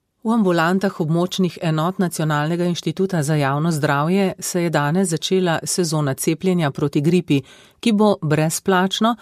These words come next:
tako za ogrožene skupine kot za vse vključene v zdravstveno zavarovanje. Virus lahko povzroči zaplete predvsem pri ranljivih skupinah prebivalstva,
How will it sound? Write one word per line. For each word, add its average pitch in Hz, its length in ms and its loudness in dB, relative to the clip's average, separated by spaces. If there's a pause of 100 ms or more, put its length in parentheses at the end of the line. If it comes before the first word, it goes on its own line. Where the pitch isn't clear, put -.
(320)
tako 220 320 2
za 185 220 2
ogrožene 185 600 2
skupine 190 440 0
kot 190 200 -2
za 185 180 2
vse 180 300 0
vključene 180 680 0
v 165 80 0
zdravstveno 151 680 -2
zavarovanje. 139 720 -2 (460)
Virus 269 320 2
lahko 220 260 0
povzroči 190 560 0
zaplete 190 500 0
predvsem 180 540 0
pri 175 200 2
ranljivih 151 480 0
skupinah 185 500 0
prebivalstva, 156 760 0